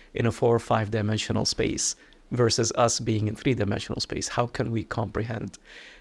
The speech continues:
And I think Saudi is evolving into that four, five, and six dimension space, and we're gonna have classic visitors that are still living in the third dimension space.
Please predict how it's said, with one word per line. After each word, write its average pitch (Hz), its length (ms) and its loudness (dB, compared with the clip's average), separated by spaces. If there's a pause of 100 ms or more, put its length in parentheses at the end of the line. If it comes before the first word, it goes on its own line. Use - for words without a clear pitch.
(200)
And 127 120 2
I 143 160 2
think 139 360 0
Saudi 135 380 4
is 113 100 0
evolving 113 480 2
into 104 260 -2
that 110 180 0
four, 113 340 2
five, 107 380 0
and 110 100 -2
six - 180 -4
dimension - 420 -2
space, - 320 -4
and 113 160 0
we're 113 80 0
gonna 113 140 2
have 110 240 -2
classic 120 400 0
visitors 113 500 -2
that - 120 -2
are - 160 -2
still - 240 0
living 117 260 2
in 113 100 0
the - 60 -2
third 120 240 0
dimension - 360 -6
space. - 400 -6